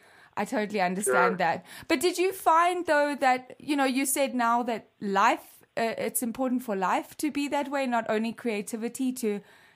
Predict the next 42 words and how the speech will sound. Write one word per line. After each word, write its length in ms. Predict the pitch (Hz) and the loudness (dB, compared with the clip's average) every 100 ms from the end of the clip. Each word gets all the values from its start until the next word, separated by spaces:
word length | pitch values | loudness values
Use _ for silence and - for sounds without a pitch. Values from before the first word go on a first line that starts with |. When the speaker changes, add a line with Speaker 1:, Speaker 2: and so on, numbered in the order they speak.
| _ | _
Speaker 1:
have 520 | 220 214 214 196 - _ _ _ _ - | 0 2 2 -4 -16 _ _ _ _ -4
that 260 | 208 202 - | -4 -4 0
break, 580 | 202 208 311 - - _ _ _ _ | 2 2 -2 -8 -20 _ _ _ _
uh, 240 | 196 185 175 | -4 -4 -4
from 460 | - 202 196 196 - _ | -6 -4 -4 -6 -8 _
the 140 | 196 185 | -8 -4
madness? 320 | 180 180 185 | -2 2 6
Speaker 2:
Well, 80 | 208 | 6
I 60 | |
just 200 | - - | 6 4
mean 220 | 208 208 190 | 6 8 8
that, 160 | 180 - | 6 6
I 160 | 160 180 | 6 8
mean 220 | 185 180 | 8 8
that 140 | 165 | 6
you're, 280 | 156 165 156 | 6 6 6
you're, 340 | 151 160 160 | 6 6 6
you're 160 | 147 160 | 6 4
more 380 | 151 151 160 160 | 6 8 8 8
than 240 | 139 135 | 4 0
just 400 | 127 135 - - | 0 -2 -4 0
your, 320 | 131 120 113 - - _ - | 4 4 2 -2 -10 _ 0
Speaker 1:
Your 220 | 247 226 | 2 4
work. 240 | 233 202 | 6 6
Speaker 2:
your 80 | 127 | 8
work. 280 | 139 127 - - - | 6 6 2 -12 -6
I 80 | 120 | 0
think 140 | 139 | 4
that's 260 | 311 127 - | 6 6 2
the 60 | |
Speaker 1:
Totally. 120 | 233 160 | 2 6
Speaker 2:
prob-, 300 | 139 131 - _ - | 8 6 2 _ -4
Speaker 1:
I 120 | 226 | 2
Speaker 2:
that's 100 | 262 | 2
Speaker 1:
hear 80 | 262 | 2
Speaker 2:
the 60 | 233 | 0
Speaker 1:
you. 160 | 214 | 4
Speaker 2:
problem 640 | 147 143 131 139 131 127 117 _ _ | 6 6 6 4 4 0 -6 _ _
in 100 | 135 - 127 | -16 -16 -6
society. 320 | - 127 123 | 4 4 2
You 160 | 117 120 | -6 -8
become, 640 | - - 139 127 123 120 | -8 0 6 6 4 -2